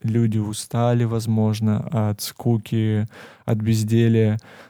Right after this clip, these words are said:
но в целом было очень душное ощущение от чата.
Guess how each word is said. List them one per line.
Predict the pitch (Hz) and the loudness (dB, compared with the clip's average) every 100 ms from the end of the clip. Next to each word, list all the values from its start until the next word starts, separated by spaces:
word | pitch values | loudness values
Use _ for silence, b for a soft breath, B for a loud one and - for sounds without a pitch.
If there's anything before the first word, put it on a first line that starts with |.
| B | B
но | 117 110 104 | 2 4 2
в | - | -2
целом | - 127 127 113 104 - - - | 0 2 4 2 0 -2 -10 -10
было | - 113 117 117 110 110 | -6 0 2 2 2 0
очень | 147 117 110 110 107 | 0 0 0 0 0
душное | 113 - 110 | 0 0 -2
ощущение | 110 - - 113 107 | -2 -4 -2 -2 -2
от | 104 | -4
чата. | - 131 127 120 117 | -4 -4 -2 -6 -6